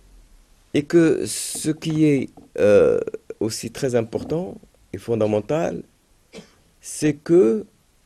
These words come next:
on a consi-, on considère dans ces, dans ces traditions-là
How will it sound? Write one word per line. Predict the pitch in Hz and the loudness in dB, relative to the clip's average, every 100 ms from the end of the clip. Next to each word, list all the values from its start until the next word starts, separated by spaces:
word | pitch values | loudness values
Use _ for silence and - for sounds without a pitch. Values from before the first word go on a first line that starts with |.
| _ _ _ _ _ _ _ | _ _ _ _ _ _ _
on | 123 135 131 | 0 2 2
a | 120 | 0
consi-, | - 123 117 - | -2 -4 -4 -4
on | 120 | -4
considère | 117 123 135 139 123 | -4 -6 -2 0 2
dans | 113 | 0
ces, | 110 101 | -2 -4
dans | 92 98 | -2 -4
ces | 98 | -4
traditions-là | 98 107 104 104 123 143 180 | -6 -6 -6 -6 -6 -6 -8